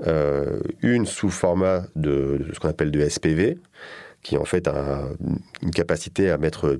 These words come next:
plusieurs investisseurs business angels dans une seule et même structure, euh, pour investir ensemble. Euh, avec cette variable par rapport à tout ce qui existe aujourd'hui sur le marché, c'est que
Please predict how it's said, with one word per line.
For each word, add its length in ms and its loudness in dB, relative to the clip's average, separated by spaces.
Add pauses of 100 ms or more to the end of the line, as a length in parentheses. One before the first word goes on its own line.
(120)
plusieurs 360 2
investisseurs 560 2
business 280 -2
angels 300 2
dans 120 2
une 160 2
seule 220 2
et 60 2
même 120 0
structure, 480 -2 (720)
euh, 220 0
pour 220 0
investir 320 0
ensemble. 420 0 (640)
Euh, 400 2
avec 440 2
cette 520 -2
variable 520 4
par 140 2
rapport 260 0
à 40 0
tout 120 -12
ce 100 -8
qui 200 0
existe 320 0
aujourd'hui 200 0
sur 100 -2
le 60 2
marché, 280 0
c'est 160 0
que 240 0